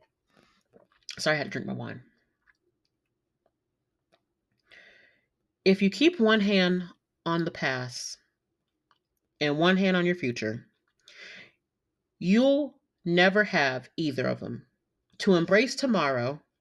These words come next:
you must let go of yesterday. And to embrace today, you must stop obsessing over tomorrow. I do that one a lot too.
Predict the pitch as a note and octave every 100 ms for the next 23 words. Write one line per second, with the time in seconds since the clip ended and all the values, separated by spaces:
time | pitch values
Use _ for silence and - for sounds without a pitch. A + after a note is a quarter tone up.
0 | _ _ _ _ _ _ - E3 E3+ F#3
1 | G3+ G3 F#3 F3 D#3 C#3 B2+ B2 - -
2 | G1+ - _ _ _ _ _ _ _ _
3 | _ _ _ - F3+ F3 F3 D#3 D#3+ D#3
4 | - D3+ G3 A3 E3 F3 _ _ _ _
5 | _ - D3+ D#3+ D#3+ - - F3 A3+ B3
6 | - G3 E3+ E3+ E3 - C#3+ D3 C3+ -
7 | C3+ B2 A2+ A#2+ - _ _ _ _ _
8 | _ _ _ _ _ _ _ _ _ _
9 | _ _ _ _ _ _ _ _ _ _
10 | _ _ _ _ _ _ _ _ _ _
11 | A2+ _ _ _ _ _ _ _ _ _
12 | _ _ _ - G#3 G3+ F#3+ F3 D#3+ D3+
13 | - - C3+